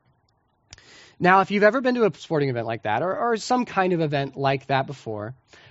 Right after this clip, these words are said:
I'm betting you could instantly recall a moment where the home team, like, pulled off this amazing play. Maybe, like, a running back got this incredibly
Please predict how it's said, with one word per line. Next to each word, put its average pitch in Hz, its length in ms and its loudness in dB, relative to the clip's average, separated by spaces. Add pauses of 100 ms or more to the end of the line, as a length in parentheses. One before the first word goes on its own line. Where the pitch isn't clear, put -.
I'm 196 180 2
betting 226 280 6
you 226 140 0
could 190 200 -2
instantly 220 520 -2
recall 135 640 0
a 151 60 0
moment 147 440 -2 (380)
where 151 420 4
the 160 140 2
home 190 240 2
team, 190 340 2
like, 160 300 0 (160)
pulled 170 240 0
off 156 140 4
this 147 140 -6
amazing 131 340 -2
play. 110 220 -6
Maybe, 131 280 -2
like, 127 180 -2
a 143 60 -6
running 143 260 -2
back 135 240 0
got 131 320 -2
this 139 160 -8
incredibly 156 540 0